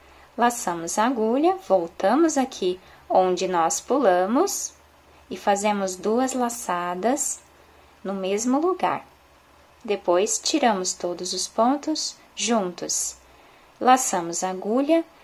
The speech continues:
pulamos aqui um ponto de base, vamos lá no próximo.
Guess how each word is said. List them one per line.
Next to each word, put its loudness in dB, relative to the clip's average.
pulamos 6
aqui -4
um 6
ponto 2
de -2
base, 0
vamos -4
lá 2
no 4
próximo. 2